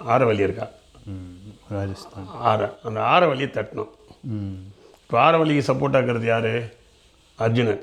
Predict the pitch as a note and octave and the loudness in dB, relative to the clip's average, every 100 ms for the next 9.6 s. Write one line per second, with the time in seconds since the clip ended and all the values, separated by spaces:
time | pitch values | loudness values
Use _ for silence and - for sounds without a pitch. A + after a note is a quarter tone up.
0 | - G2+ F#2+ F#2+ F#2 F#2 _ _ _ - | -12 -12 -10 -10 -14 -16 _ _ _ -20
1 | G2 F#2+ F#2 - G#2+ G#2 B2+ B2+ A#2+ G#2+ | -20 -20 -20 -12 -4 0 4 4 4 -2
2 | A2+ G#2+ F#2+ F#2+ A2 G2+ G2 F#2+ G2 - | -2 0 -2 -2 -8 -8 -12 -14 -20 -20
3 | - _ _ B2+ D3 D3 C3 D3 D3 B2+ | -20 _ _ 2 4 4 4 4 4 4
4 | - - - - _ - G#2+ G2 F#2 F#2 | 0 -10 -12 -20 _ -14 -10 -10 -12 -18
5 | - - - - - G#2+ A#2 C#3 C3+ B2 | -20 -20 -20 -20 -16 -4 2 4 4 2
6 | B2 B2 A#2+ C3 D3+ B2 C3 A#2+ A#2 G#2+ | 4 4 2 2 2 4 4 2 0 -2
7 | A2+ B2 A#2+ A#2+ A#2 G#2 G2 - - _ | -4 -2 -2 -2 -4 -2 -4 -6 -18 _
8 | _ _ _ _ _ _ - A2+ - A#2 | _ _ _ _ _ _ -18 -18 -6 -2
9 | G#2+ C3 A2+ G#2 F#2+ | -2 0 -2 -2 -6